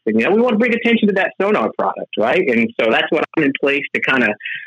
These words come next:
make sure that the industry knows the value of data and how, you know, analyzing data and being able to skate to where the puck is gonna go in freight is what's gonna give you a competitive advantage and make yourself have a market differentiation, differentiation.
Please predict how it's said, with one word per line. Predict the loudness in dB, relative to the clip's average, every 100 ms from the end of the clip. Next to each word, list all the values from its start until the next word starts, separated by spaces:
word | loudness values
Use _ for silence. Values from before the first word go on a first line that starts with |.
| -12 -6 -2
make | 0 0
sure | 0 2 2
that | 0 0
the | 0
industry | 0 -2 -2 0
knows | 2 0 0
the | -2 0
value | 0 2 2 0
of | 0
data | 0 0 0 0
and | 0
how, | 0 0 -2 _ _
you | 0
know, | 2 0 -2 _ _ -2
analyzing | 0 0 0 0 0 0
data | 2 0 2 2
and | 2 2
being | 2 2
able | 2 0
to | 0 -4 -8 -6 -4 -2
skate | 0 -2 -2
to | -2
where | 0
the | 0 -4 -2
puck | -4 -2
is | -2 0
gonna | 0 0
go | 0 2
in | 0 -2
freight | -2 -2 -2
is | -2
what's | -2 0
gonna | 0
give | 2
you | 2 0
a |
competitive | -2 -4 0 0 0
advantage | 0 0 0 0 0
and | 2 2
make | 0 0
yourself | -2 0 -2 -4 _ -20 _
have | -2 2
a |
market | 2 2 0
differentiation, | 0 0 -2 0 0 2 0 0 -4 -2
differentiation. | -4 -2 -2 0 -2 -2 -2